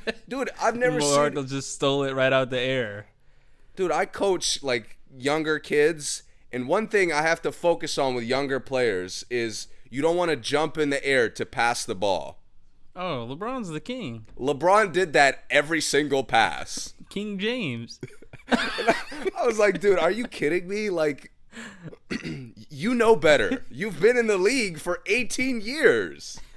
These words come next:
Speaker 1: <laughs> Yeah.
Speaker 2: I mean, I, I was shocked at how just lazy he looked the entire second half.
Speaker 1: Yep.
Speaker 2: I, I,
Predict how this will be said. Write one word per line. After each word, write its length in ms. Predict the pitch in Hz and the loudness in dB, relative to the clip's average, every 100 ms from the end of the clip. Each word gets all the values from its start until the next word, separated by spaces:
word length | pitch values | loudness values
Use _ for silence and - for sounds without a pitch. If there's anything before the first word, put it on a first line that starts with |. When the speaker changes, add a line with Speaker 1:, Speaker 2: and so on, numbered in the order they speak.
| - - - - - - - - - - - - - | -20 -20 -20 -20 -20 -20 -20 -20 -20 -20 -20 -8 -4
Speaker 1:
<laughs> 60 | 659 214 - - 139 - - - 127 - | -2 -4 -8 -14 -16 -16 -20 -20 -20 -10
Yeah. 380 | 127 120 107 107 - - - - - | -6 -4 -6 -12 -20 -20 -20 -20 -16
Speaker 2:
I 100 | - | -8
mean, 240 | 156 185 170 | -2 -2 0
I, 160 | 175 - | -2 -2
I 140 | 175 226 | -4 -2
was 160 | 214 | -2
shocked 580 | - - 185 190 165 - | -4 -2 0 0 -2 -8
at 160 | 131 131 | -8 -6
how 520 | 147 151 143 123 107 - _ _ _ _ _ _ _ | 0 2 2 0 -6 -16 _ _ _ _ _ _ _
just 240 | - 165 - | -14 -10 -4
lazy 480 | 127 151 170 123 107 | 0 0 0 -6 -6
he 140 | 110 | -4
looked 440 | 104 90 - - - - - | -2 -2 -4 -20 -20 -20 -12
the 160 | 117 143 | -4 -4
entire 480 | 135 160 185 190 | -2 0 2 0
second 380 | - 185 175 170 | 0 -4 -4 -6
half. 540 | 160 139 76 65 - _ - _ - _ - - _ | -6 -6 -6 -14 -20 _ -20 _ -20 _ -20 -20 _
Speaker 1:
Yep. 260 | 127 127 - - - - _ - - - - | -8 -8 -12 -20 -20 -20 _ -20 -20 -18 -12
Speaker 2:
I, 60 | |
I, 220 | 123 131 | -10 -10